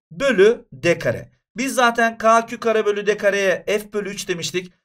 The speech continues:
Dolayısıyla artık F üssünün ben F bölü üç kadar olduğunu biliyorum. Ama artı mı, eksi mi?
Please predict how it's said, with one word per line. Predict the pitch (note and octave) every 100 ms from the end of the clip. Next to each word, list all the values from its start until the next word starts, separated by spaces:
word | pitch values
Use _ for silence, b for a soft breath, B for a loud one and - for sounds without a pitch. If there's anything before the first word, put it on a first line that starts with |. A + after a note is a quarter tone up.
| _ -
Dolayısıyla | G#3+ A#3 A3+ - E3+
artık | D#3 G#3+ G#3 F3+ -
F | F#3 G#3+ A3+
üssünün | - - D3 C3+
ben | C#3+ G3 A3 -
F | F#3+ A3 -
bölü | F#3 E3+
üç | F#3 -
kadar | E3+ D#3
olduğunu | D3+ C3 F3+ A3
biliyorum. | F3 A2+ - -
Ama | D3+ C3 - _ _
artı | C3+ D#3+ E3 G3+ A3+
mı, | C4 C4+ -
eksi | E3 D3+ - E3+
mi? | B2 -